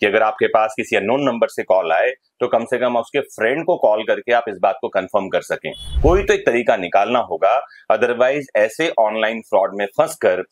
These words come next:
कई सारे लोगों का जीवन बर्बाद हो रहा है। कुछ बातों को ध्यान से समझिए, ऐसे किसी फ्रॉड की जानकारी आप तक पहुंचती है तो लोगों तक फैलाइए।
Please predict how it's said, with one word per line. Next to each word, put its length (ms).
कई 200
सारे 320
लोगों 280
का 120
जीवन 360
बर्बाद 400
हो 40
रहा 340
है। 60
कुछ 160
बातों 340
को 380
ध्यान 300
से 100
समझिए, 500
ऐसे 220
किसी 240
फ्रॉड 320
की 160
जानकारी 480
आप 220
तक 140
पहुंचती 380
है 80
तो 100
लोगों 380
तक 100
फैलाइए। 580